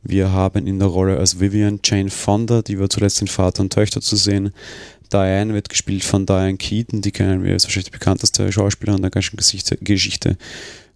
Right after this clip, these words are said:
Zuletzt in Hemp Seed und Alle Jahre wieder. Wir haben Carol, wird gespielt von Maren Steenburgen,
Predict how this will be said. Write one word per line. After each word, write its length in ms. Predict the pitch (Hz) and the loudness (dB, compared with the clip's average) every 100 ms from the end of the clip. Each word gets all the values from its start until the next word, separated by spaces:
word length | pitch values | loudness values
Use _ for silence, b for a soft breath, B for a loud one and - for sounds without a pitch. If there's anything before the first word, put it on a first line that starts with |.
| - | -4
Zuletzt 420 | 107 98 - 104 | 0 2 0 -2
in 120 | 98 | -2
Hemp 340 | 95 95 104 | 2 2 2
Seed 340 | - - 104 101 | 0 0 -2 -2
und 160 | 104 | 0
Alle 180 | 95 95 | 2 2
Jahre 300 | 95 92 90 | 2 0 -2
wieder. 320 | 92 117 113 | -2 0 2
Wir 140 | 101 98 | 2 2
haben 240 | 98 98 | 0 -2
Carol, 460 | - 98 104 110 98 | -2 0 2 0 0
wird 120 | 98 | -4
gespielt 380 | - - 95 90 | -4 -4 -2 -2
von 200 | - 95 | -2 0
Maren 300 | 92 95 95 | 2 2 2
Steenburgen, 840 | - 95 101 110 104 98 104 101 | 0 0 -4 0 0 0 -2 -8